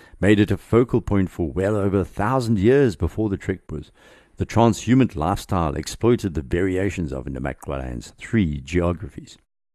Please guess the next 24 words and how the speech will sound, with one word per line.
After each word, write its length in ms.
The 100
first 380
was 160
the 60
Sunveld, 600
or 180
desert 460
coastal 380
belt, 360
then 260
the 60
mountain 440
belt, 340
and 180
finally 480
Bushman 420
land, 320
or 100
the 120
inland 440
plateau, 460
which 200
was 160
cooler 400